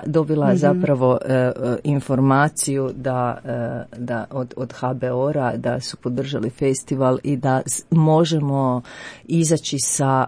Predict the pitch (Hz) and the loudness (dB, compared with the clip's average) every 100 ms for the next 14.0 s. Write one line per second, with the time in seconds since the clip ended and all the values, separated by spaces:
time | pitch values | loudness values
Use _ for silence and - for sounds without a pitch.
0 | - 135 143 139 123 147 143 - 127 - | 0 -2 0 -2 0 2 2 0 -2 0
1 | 139 156 131 - 170 180 196 190 151 139 | 2 2 0 0 4 6 8 6 2 4
2 | 151 160 185 180 180 180 143 151 147 147 | 4 4 4 2 2 2 2 2 4 4
3 | 196 170 147 135 143 143 160 156 135 131 | 4 4 2 4 4 4 4 2 2 0
4 | 135 - 135 139 139 143 156 147 156 156 | -2 -2 -2 0 2 4 4 4 2 2
5 | 151 156 170 160 143 160 151 143 - 131 | -2 -2 2 2 2 2 2 0 -4 -6
6 | - 143 139 135 143 131 131 131 120 - | -2 -2 -2 -2 -4 0 0 0 -2 -8
7 | - - - - - 135 131 143 147 - | -14 -16 -16 -16 -6 0 0 0 -6 0
8 | 147 143 175 165 165 143 139 135 - 156 | 0 2 2 2 2 2 2 2 -2 0
9 | 151 143 139 - 147 139 165 - 170 156 | 2 2 0 0 2 4 2 2 -2 0
10 | 139 135 156 165 143 - 185 - 170 170 | 0 4 2 2 -2 0 0 2 0 0
11 | 160 143 170 151 156 147 175 147 - 160 | 0 2 0 2 0 2 0 0 0 0
12 | - 139 139 147 147 143 147 - 139 143 | 2 0 0 2 0 -2 -4 -6 -4 -2
13 | 139 135 143 143 143 139 143 143 131 131 | -2 -2 -2 -2 -4 -4 -2 0 0 -2